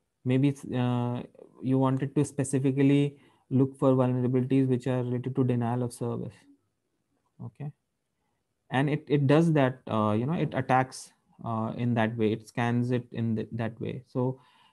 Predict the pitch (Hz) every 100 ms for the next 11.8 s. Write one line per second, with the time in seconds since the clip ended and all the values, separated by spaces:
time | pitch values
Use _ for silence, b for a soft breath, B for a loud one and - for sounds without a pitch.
0 | _ 135 143 139 131 143 151 151 147 -
1 | 139 135 135 147 147 139 143 139 - 135
2 | 123 120 117 - b b b 131 120 120
3 | 131 127 131 131 135 156 147 - 131 123
4 | 127 117 113 120 117 117 117 117 113 -
5 | 123 - _ _ _ _ _ _ _ _
6 | _ _ _ _ _ _ _ _ _ _
7 | _ _ _ _ _ _ _ - - 160
8 | _ _ _ _ _ _ _ _ _ _
9 | _ _ _ _ _ _ _ _ _ _
10 | _ - 220 202 - 123 127 147 160 165
11 | 165 165 160 165 156 156 - -